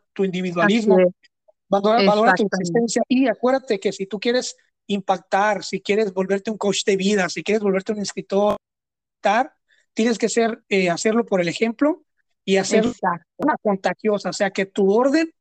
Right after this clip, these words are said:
Speaker 1: genere en otra gente el sentido de orden, que quieran tener también, "Yo quiero tener el sentido de orden que tiene ese güey". A mí mis
Speaker 2: Claro.
Speaker 1: amigos y mi,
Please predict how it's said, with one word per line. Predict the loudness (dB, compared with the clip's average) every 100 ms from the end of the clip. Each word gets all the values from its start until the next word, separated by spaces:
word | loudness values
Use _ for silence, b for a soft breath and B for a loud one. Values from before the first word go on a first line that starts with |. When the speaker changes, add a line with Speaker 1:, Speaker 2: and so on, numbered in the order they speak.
| b b
Speaker 1:
genere | -4 -2 2 2 2 2
en | 2
otra | 2 0 0
gente | 0 -2 0 0 0
el | -2
sentido | -2 -4 -2 0 2
de | 2
orden, | 2 0 -4 -10 -4
que | -2
quieran | 0 0 0
tener | -2 -2 0
también, | -2 0 -2 -2 B B B B -4
"Yo | -2 -2
quiero | -2 -2 0
tener | 0 2
el | 2
sentido | -2 -2 0 2
de | 2
orden | 0 -4
que | -8 -8
tiene | -6 -6
ese | -4 -2
güey". | -2 -2 b b b _
A | 0
mí | 2
mis | 2 2
Speaker 2:
Claro. | 4
Speaker 1:
amigos | 4 4
y |
mi, | 0